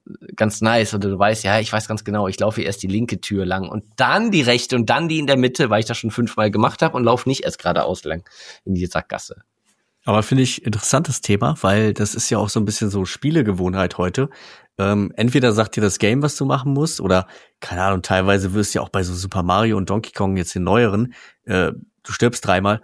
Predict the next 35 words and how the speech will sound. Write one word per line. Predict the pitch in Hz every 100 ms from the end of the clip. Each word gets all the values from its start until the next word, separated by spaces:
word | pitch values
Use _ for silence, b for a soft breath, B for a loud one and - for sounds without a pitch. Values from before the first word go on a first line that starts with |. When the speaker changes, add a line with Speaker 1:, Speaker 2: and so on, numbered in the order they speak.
| _
Speaker 2:
oh, | 113 92
willst | 107 -
du | 113
jetzt | 107 -
den | 98
Hilfsmodus | 85 90 131 - - 127 147 156 156 151
oder | 147
so | 143 143 135
haben, | 139 139
damit | 104 107 107
du | 113 107 107 B B -
durch | 113 101
das | 95
Level | 104 104 135
quasi | - 131 131
getragen | 131 - 127 135 127
wirst? | 135 160 - b b b _
Ähm, | 117 107 107 104 110 _ _
das | - -
wär | 101 101 - - -
früher | - 117 107
undenkbar, | 113 107 131 117 110
Game | 104 98
Over, | 98 143 135 139
fangen | 110 104
die | 110 110 -
ganze, | 104 - 117 104 -
fangen | 113 117
das | 107
ganze | 117 113
Game | 131
von | 131
vorne | 113 151 151
an, | 90
so, | 87 95